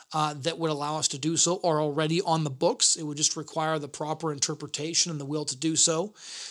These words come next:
Uh, the same thing is true for the United States. The laws necessary to get rid of porn are, in fact, already on the books, and the same thing is true for many European countries.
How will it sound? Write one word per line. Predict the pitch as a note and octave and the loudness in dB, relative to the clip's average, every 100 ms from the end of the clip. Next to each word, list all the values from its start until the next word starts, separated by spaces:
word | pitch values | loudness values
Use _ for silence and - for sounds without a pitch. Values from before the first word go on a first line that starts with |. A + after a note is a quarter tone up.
| - | -8
Uh, | E3 | 0
the | D#3 | 4
same | - F3+ F3 | 4 4 2
thing | E3+ E3+ | 0 2
is | - | 2
true | - F3+ | 4 4
for | C#3+ E3 | 2 0
the | |
United | D#3+ D#3 D3+ C#3+ | 0 0 0 2
States. | - D3+ G3+ - - | 0 -2 0 0 2
The | D#3+ | 0
laws | D3 D3+ D#3+ F3 C#3 | 0 0 2 2 0
necessary | E3 E3 - D#3+ E3+ D#3 | 0 4 4 4 2 0
to | D3 | -4
get | C#3+ E3 | -6 -6
rid | E3 E3 | -4 -4
of | C#3+ - | -4 -6
porn | D#3 D3+ D#3+ E3 | -4 -2 -2 -4
are, | D#3 D#3 | -2 -2
in | D#3 | -2
fact, | - D#3 D3 - | -4 -4 -6 -4
already | E3 D3+ D3+ D#3 | -2 0 -2 -2
on | D3 | -4
the | C#3 | -4
books, | D#3 D#3+ - | -2 0 -2
and | C#3+ | 2
the | |
same | - E3 E3+ | 2 2 0
thing | D#3+ D#3 | -2 -2
is | C#3+ | 0
true | - D#3+ D3 E3 D#3+ | 2 0 0 -2 -4
for | - - - - F3 | -12 -14 -8 -2 0
many | D#3+ E3 | 0 0
European | D#3+ D#3 D#3 D3+ D3+ D3+ | -2 -2 -4 -4 -4 -4
countries. | C3+ C#3 D3 E3 F#3+ G3+ | -4 -4 -2 -2 0 -2